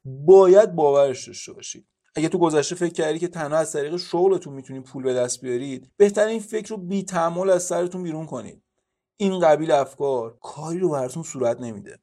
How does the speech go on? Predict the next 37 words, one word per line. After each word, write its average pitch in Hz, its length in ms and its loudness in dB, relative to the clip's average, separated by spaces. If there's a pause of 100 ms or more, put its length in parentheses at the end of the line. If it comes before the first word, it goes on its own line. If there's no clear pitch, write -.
(120)
حالا 175 180 2
به 190 60 8
این 185 120 0
نتیجه 170 220 -4
می‌رسید 175 380 -8
که 196 80 -6
فراوونی 139 1000 -6 (160)
برای 208 240 -6
شما 220 240 -6
وجود 214 500 -8
داره. 127 360 -2 (240)
کار 143 220 -2
شما 180 200 -4
این 202 140 -6
نیست 208 180 -6
که 175 80 -4
بدونید 151 480 -6
این 214 200 -8
پول 220 180 -10
چه 233 240 -8
جوری 214 320 -8
قراره 196 260 4
به 151 100 0
دستتون 123 480 -2
برسه. - 480 -10 (360)
کار 160 200 4
شما 170 260 -2
اینه 180 180 -4
که 180 180 -8 (180)
بخواید 170 520 -4
پولدار 123 600 -6
شید. - 320 -18 (320)
باور 196 580 4
کنید 127 320 -12
که - 100 -14
پولدار 104 440 -12
می‌شید - 360 -18